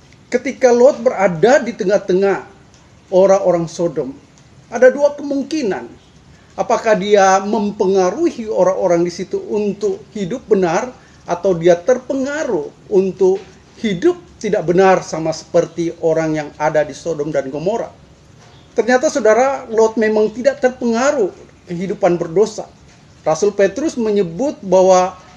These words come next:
Lot adalah orang yang benar. Kita bisa lihat dalam dua Petrus dua ayat tujuh sampai delapan. Memang, saudara, dibandingkan dengan kebanyakan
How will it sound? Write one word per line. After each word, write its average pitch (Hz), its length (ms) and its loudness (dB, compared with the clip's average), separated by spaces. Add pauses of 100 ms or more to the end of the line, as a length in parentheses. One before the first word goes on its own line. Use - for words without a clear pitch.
(180)
Lot 233 320 4
adalah 208 400 4
orang 220 320 2
yang 214 160 -2
benar. 226 400 -4 (160)
Kita 165 240 -4
bisa 165 240 -2
lihat 180 320 2
dalam 160 240 2
dua 156 160 0
Petrus 208 480 -6
dua 202 320 0
ayat 160 320 -4
tujuh 175 240 -6
sampai 175 320 -6
delapan. 196 400 -4 (960)
Memang, 285 320 2
saudara, 247 320 4
dibandingkan 208 640 0
dengan 190 240 0
kebanyakan 180 560 0